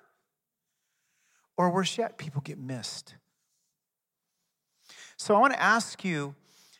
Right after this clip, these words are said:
Holy Spirit will reveal the sin. And maybe if there's a disconnect, is there something else you're connecting to?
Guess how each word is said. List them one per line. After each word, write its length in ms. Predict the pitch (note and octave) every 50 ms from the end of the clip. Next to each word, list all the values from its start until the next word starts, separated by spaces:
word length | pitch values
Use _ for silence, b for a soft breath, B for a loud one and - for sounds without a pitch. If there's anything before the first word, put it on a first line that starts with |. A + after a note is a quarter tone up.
| b b
Holy 360 | - - - A#3 C4 C#4 B3
Spirit 400 | - - - _ C4 B3 A3 -
will 140 | F3+ E3 D#3+
reveal 480 | D#3+ E3 D#3 C#3+ D3 F3+ F#3+ F#3+ F3+
the 140 | E3 D#3 D3
sin. 480 | B2+ - - - - G3 F3+ D#3 C#3 C3+
And 140 | C#3 D#3
maybe 200 | D#3+ E3+ F#3 E3+
if 100 | - D#3+
there's 180 | - F#3+ F3 D#3+
a 60 | F3+
disconnect, 800 | E3 D#3 G3+ A3 G#3 - - - G3 F#3+ G3 G3+ E3+ C3+ - - B B B B B B B
is 100 | F#3 F3
there 80 | F3+ G3
something 400 | E3+ - - A3+ G#3+ - A#3 G#3+
else 300 | G#3 G3+ G3 - - -
you're 80 | F#3+ F3+
connecting 500 | - - G3 F#3+ F#3 F#3 - F#3 E3+ D#3+
to? 380 | - - - G#3 F#3 C#3+ C3+